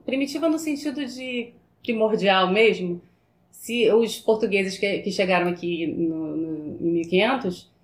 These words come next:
falavam de um modo super rebuscado, falando de coisas muito simples, porque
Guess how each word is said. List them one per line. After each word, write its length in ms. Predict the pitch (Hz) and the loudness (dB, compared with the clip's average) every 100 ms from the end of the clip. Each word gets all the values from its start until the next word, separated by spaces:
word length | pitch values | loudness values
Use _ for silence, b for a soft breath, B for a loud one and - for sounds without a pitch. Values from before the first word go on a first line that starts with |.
| _ | _
falavam 580 | - 247 220 220 233 247 | 0 4 6 4 4 -4
de 100 | 247 | -4
um 60 | |
modo 340 | 254 220 220 220 | 0 4 4 2
super 320 | - 254 294 | -6 0 2
rebuscado, 960 | 277 277 285 - 220 220 233 294 320 - _ _ _ _ | 2 0 -4 0 4 4 2 -2 -6 -12 _ _ _ _
falando 420 | 226 220 240 240 | 4 4 4 -2
de 120 | 247 | 0
coisas 280 | 247 233 247 | 2 4 2
muito 280 | 240 277 - | 2 2 2
simples, 640 | 277 220 175 165 - - _ _ _ _ | 0 0 -2 -8 -8 -20 _ _ _ _
porque 760 | 226 214 - 214 208 202 185 | -4 -4 0 0 2 0 -2